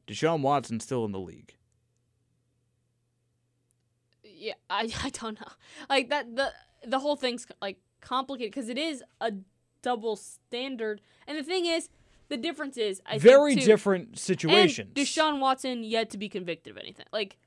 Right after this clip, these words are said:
Speaker 2: this is
Speaker 1: Yes.
Speaker 2: all, this is all alleged, so they can't do anything just yet. Granted, what's being alleged is horrible, and if you think about it logically,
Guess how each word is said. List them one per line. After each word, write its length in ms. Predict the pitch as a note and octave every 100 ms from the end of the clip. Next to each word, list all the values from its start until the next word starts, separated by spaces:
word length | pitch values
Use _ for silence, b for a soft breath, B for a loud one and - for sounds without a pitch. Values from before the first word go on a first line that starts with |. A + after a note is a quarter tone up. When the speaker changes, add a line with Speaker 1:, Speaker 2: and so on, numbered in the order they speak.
| _
Speaker 2:
this 100 | B3 C#4+
is 60 |
Speaker 1:
Yes. 100 | C4+
Speaker 2:
all, 320 | D#4 D4 C4+ B3+
this 160 | D4
is 80 | D4
all 200 | F4 D#4+
alleged, 500 | C#4 B3 F#3 F3 -
so 100 | -
they 160 | A#3 B3
can't 440 | D4+ D4 C4+ A#3+ - _ _ _ _ _ _ _ _ _ _ _ _ _ _
do 320 | - C4+ C4 B3+
anything 720 | A#3 A3 - A3+ G#3 G3 F#3+
just 260 | G#3+ G3 G#3
yet. 140 | F#3+
Granted, 540 | G#3+ C4 C#4+ C#4 F#3+ - _
what's 260 | G#3 A#3+ A#3
being 220 | A#3+ A#3
alleged 440 | G#3 G#3 G#3 -
is 260 | A3+ A3+ F3+
horrible, 560 | A3+ B3 A3+ A3+ G#3+ G3+
and 160 | G#3
if 100 | G3
you 120 | G#3 G3+
think 320 | D4 F4+ E4+
about 260 | B3 B3+
it 140 | B3 A3
logically, 720 | B3+ E4+ D#4+ C#4+ C4+ B3+ A#3+